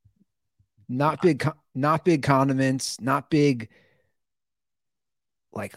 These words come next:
onions and pickles and all the things you would get on a burger, all the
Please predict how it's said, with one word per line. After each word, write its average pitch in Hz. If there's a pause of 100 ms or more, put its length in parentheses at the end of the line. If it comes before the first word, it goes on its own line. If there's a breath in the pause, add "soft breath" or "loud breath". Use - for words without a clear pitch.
(100)
onions 139
and 104
pickles 143
and 131
all 147
the 143
things 139
you 131
would 107
get 127
on 143
a 156
burger, 160 (720)
all 123
the 123